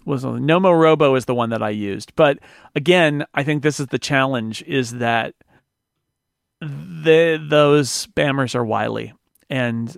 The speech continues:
uh, so I don't have a surefire recommendation for Rye. Um, I, I think it might be worth investigating those blocker apps.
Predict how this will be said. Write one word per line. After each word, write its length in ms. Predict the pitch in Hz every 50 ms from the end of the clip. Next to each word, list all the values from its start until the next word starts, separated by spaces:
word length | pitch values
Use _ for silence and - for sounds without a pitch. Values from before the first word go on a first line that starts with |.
| -
uh, 180 | - 147 127 120
so 140 | - - 151
I 60 | 156
don't 120 | 165 170 156
have 180 | 165 165 139
a 160 | 147 135 127 131
surefire 460 | - - 147 135 - 127 120 117 113
recommendation 520 | 110 107 123 123 117 117 110 107 - 120
for 160 | 107 - 120
Rye. 300 | 110 101 95 98 110 110 - -
Um, 400 | 127 117 107 104 107 101 110 - _ - - _ _ _ _ _ -
I, 120 | 143 156 -
I 140 | - 156 151
think 200 | 143 - 180 160
it 80 | 160 151
might 160 | 147 147 135
be 100 | 131 131
worth 320 | 127 135 135 131 117 - - _
investigating 880 | - 135 131 117 135 131 131 - 180 156 165 156 160 170 170 175 175 165
those 460 | 143 143 143 143 143 143 139 - - _ _ _ _ _ _ -
blocker 440 | 165 - 139 127 131 - - 156
apps. 500 | 156 160 156 156 180 - - - - -